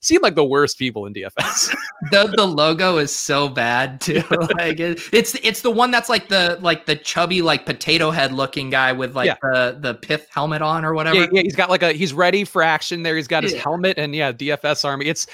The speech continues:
Speaker 1: it's like the branding that was made by some fifty-five-year-old guy who, like, f-, saw one of those truck mats on the back of the tire and was like,
Speaker 2: Uh,
Speaker 1: "That's what I'm thinking."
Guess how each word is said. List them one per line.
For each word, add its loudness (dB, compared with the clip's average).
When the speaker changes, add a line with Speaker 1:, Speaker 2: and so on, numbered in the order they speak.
Speaker 1:
it's -12
like 2
the 0
branding 2
that 2
was 0
made 2
by 2
some -2
fifty-five-year-old -2
guy 0
who, -4
like, -2
f-, -18
saw 4
one 0
of -4
those -2
truck 0
mats 0
on -2
the -4
back 0
of -4
the -8
tire 2
and 2
was -4
like, 0
Speaker 2:
Uh, -4
Speaker 1:
"That's -2
what -4
I'm -2
thinking." -14